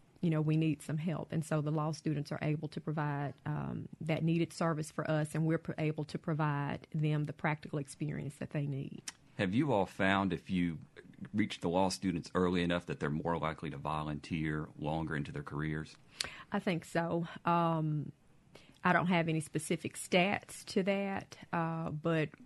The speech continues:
Speaker 1: I can say that a lot of the individuals who ha-, who have helped through the pro bono initiative and who have helped through,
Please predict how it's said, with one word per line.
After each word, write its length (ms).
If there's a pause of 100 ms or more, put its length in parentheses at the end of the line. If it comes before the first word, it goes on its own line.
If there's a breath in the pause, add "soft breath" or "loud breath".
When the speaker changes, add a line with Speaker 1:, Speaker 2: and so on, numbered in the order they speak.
(500)
Speaker 1:
I 140
can 200
say 380
that 320
a 60
lot 360
of 220
the 220
individuals 560
who 160
ha-, 400 (160)
who 140
have 100
helped 340 (100)
through 220
the 100
pro 220
bono 380
initiative 540
and 140
who 100
have 100
helped 320
through, 340